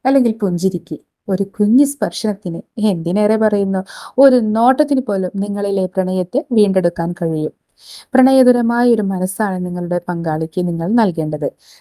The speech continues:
"പ്രായമായി പോയി, ഇനി ഇങ്ങനെ ഇതൊക്കെ" എന്ന ചിന്ത വേണ്ട.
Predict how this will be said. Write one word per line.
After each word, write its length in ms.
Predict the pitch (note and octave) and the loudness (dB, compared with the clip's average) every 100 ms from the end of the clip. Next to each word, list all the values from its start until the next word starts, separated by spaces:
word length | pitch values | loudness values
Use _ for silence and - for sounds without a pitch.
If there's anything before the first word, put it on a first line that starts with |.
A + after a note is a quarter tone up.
| - | 0
"പ്രായമായി 580 | B3+ B3+ D4+ C#4+ A#3+ A3+ | 2 4 2 2 0 -2
പോയി, 480 | A3+ G#3 F3+ F3 - _ _ | -2 -2 -2 -4 -10 _ _
ഇനി 160 | A#3 A#3+ | 0 2
ഇങ്ങനെ 480 | A3+ G#3+ A3 G#3+ - _ - | 2 0 0 0 -4 _ -2
ഇതൊക്കെ" 580 | A#3 G3+ G3 - A3 - | 0 0 0 0 0 2
എന്ന 180 | C4 B3+ | 2 2
ചിന്ത 300 | A3 E3+ E3+ | 2 -4 -2
വേണ്ട. 300 | D4+ G3 - | 0 0 -4